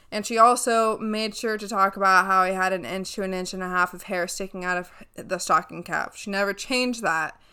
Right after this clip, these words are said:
He had longer hair. And this is extremely crucial because Julius actually had short hair. Like, very short, little buzz cut. Like, literally, he did not have long hair sticking out of a stocking cap, and he wouldn't have because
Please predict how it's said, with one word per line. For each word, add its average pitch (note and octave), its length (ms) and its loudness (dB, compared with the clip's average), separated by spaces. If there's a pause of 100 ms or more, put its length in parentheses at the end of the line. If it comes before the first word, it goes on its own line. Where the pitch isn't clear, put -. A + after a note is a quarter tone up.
(260)
He G#3+ 360 -6
had G#3 440 4
longer G3+ 360 2
hair. G3+ 400 -2 (460)
And G3 500 0
this G#3 280 -6
is G#3 120 -4
extremely C4 460 0
crucial A#3 440 -2
because G3 400 -4
Julius G#3 440 -2
actually F#3+ 840 -2
had G4 440 4
short F#3+ 360 -4
hair. D#3+ 380 -10 (340)
Like, F#3 240 0
very A#3+ 300 0
short, A3+ 640 0
little G#3 240 -4
buzz F#3+ 260 2
cut. F#3 380 2
Like, F3 200 -2
literally, G3 480 -2
he F#3+ 320 -4
did F3 240 -6
not G3 340 -2
have E3+ 400 -2 (400)
long F#3+ 300 -2
hair F#3+ 200 -4
sticking F#3+ 320 -8
out E3+ 120 0
of D#3+ 60 -4
a F3+ 60 -8
stocking F3+ 420 0
cap, F3+ 260 0
and F3+ 100 -6
he F3+ 360 -4
wouldn't F#3 680 -4
have E3 500 -4
because F#3 520 -4